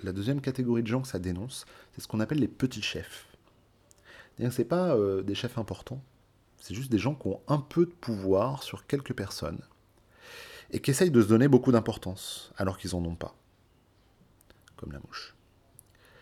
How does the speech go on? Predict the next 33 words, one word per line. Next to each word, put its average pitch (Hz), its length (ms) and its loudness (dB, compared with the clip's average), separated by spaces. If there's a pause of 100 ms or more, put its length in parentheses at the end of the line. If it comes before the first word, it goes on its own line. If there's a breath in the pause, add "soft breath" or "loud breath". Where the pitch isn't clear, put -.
(100 soft breath)
D'accord ? 123 320 6
Ils, 98 200 4
ils 92 140 2
bougent 117 280 6
beaucoup, 98 640 4
ils - 60 -12
font - 140 -4
beaucoup 85 260 -4
de - 60 -12
choses, 82 340 2
ils - 120 -2
parlent 113 280 2
beaucoup 101 640 0 (400 loud breath)
et 98 60 0
ils 92 40 0
s'attribuent 101 440 2
tout 143 140 2
le 123 60 8
mérite 92 460 2 (880)
quand - 160 -2
quelque 85 240 -2
chose 123 200 0
réussit. 95 480 -2 (920)
Alors 85 180 0
que - 120 -4
concrètement, 98 680 -4 (460 loud breath)
bah, - 60 0
ils - 20 0
sont 80 140 -4
plus - 160 2
nuisibles 78 380 0
qu'autre - 280 -14
chose. - 340 -12